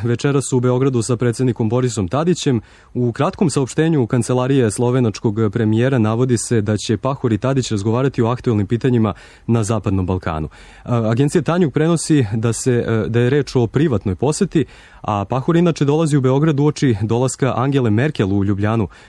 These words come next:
koji je zakazan za trideseti avgust. E, sagovornik Novosti dana je Ognjen Pribićević, bivši ambasador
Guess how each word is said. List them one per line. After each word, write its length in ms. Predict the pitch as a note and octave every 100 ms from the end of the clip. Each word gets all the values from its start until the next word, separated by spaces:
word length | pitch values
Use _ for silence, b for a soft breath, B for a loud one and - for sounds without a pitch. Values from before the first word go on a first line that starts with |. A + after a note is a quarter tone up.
| B
koji 200 | - G#2+
je 80 | G2+
zakazan 420 | G2+ G#2 A2+ G#2+
za 140 | G2+ A2+
trideseti 680 | - G#2 G2+ - G2 G#2 G#2
avgust. 480 | G2 E2 E2 D#2+ -
E, 160 | G2+
sagovornik 460 | F#2 B2 B2+ C#3 B2+
Novosti 360 | D3 D3+ - C#3
dana 260 | D3+ D#3+
je 240 | D#3 D#3 D3 B B B
Ognjen 260 | C#3+ D#3+ C#3+
Pribićević, 600 | D3+ D#3 - F3 A2+ B2
bivši 260 | C3 B2
ambasador 500 | B2 A#2+ A#2 B2+ B2